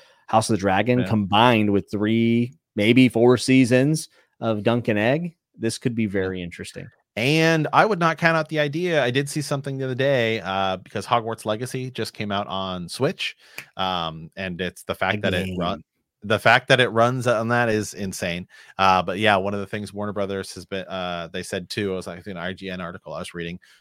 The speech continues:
Speaker 2: talking about, they're like, "Yeah, we have to, like, make a lot, we want a lot more of our big franchises to have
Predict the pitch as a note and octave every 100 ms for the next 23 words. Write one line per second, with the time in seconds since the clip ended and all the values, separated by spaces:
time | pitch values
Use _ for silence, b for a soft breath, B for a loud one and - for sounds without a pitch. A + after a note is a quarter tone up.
0 | _ G#2 F#2+ F#2 F2 F2 F#2 F2 G2+ F#2
1 | F#2 G2 - F#2+ F2 E2+ _ _ _ G#2
2 | G#2 G2 G2 - G#2 A2 A2 A#2 A2 G#2
3 | G2+ A2 B2+ C3+ A#2 A2+ G#2 G2 F2 G#2+
4 | G#2 G2+ F#2 G2 _ _ _ - C3 B2
5 | - F#2+ F2 F2 F2 F2 F#2 - - _
6 | _ _ _ - G2+ F#2 F2+ F2+ F2+ F#2
7 | F#2 E2+ E2